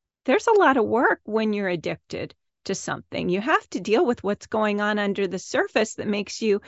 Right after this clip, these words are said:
reach for that glass of wine instead of dealing with what's going on underneath the surface. So when it comes to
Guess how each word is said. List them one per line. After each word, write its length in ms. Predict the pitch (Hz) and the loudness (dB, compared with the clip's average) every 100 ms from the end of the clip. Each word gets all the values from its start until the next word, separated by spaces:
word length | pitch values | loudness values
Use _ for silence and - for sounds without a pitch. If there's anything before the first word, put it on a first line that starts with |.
| - - _ _ _ | -14 -20 _ _ _
reach 440 | 208 226 277 - - | 0 4 4 0 -4
for 240 | 233 226 | 0 2
that 260 | 202 190 180 | 4 2 0
glass 360 | 202 202 - | 0 0 0
of 60 | 196 | -4
wine 300 | 196 214 311 | -2 -2 -2
instead 460 | 208 - - 185 185 | -2 -4 -6 -4 -4
of 120 | 175 | -2
dealing 400 | 202 269 262 180 | 0 2 2 0
with 160 | 180 | -2
what's 240 | 190 185 - | -2 -4 -4
going 360 | 196 180 180 | -2 0 2
on 180 | 175 175 | 2 0
underneath 460 | 165 165 165 160 156 | 0 0 0 -2 -4
the 80 | - | -8
surface. 960 | - - 392 392 - - - - - _ _ _ _ _ _ _ _ _ _ _ _ _ | -8 0 0 0 -2 -12 -14 -20 -20 _ _ _ _ _ _ _ _ _ _ _ _ _
So 540 | - - 285 262 254 - | -16 -2 4 4 4 2
when 240 | 240 262 | 2 2
it 160 | 262 - | 2 0
comes 560 | - 330 466 480 - - | -6 -2 -2 -2 -8 -14
to 500 | - 302 262 247 240 | -4 0 0 0 -2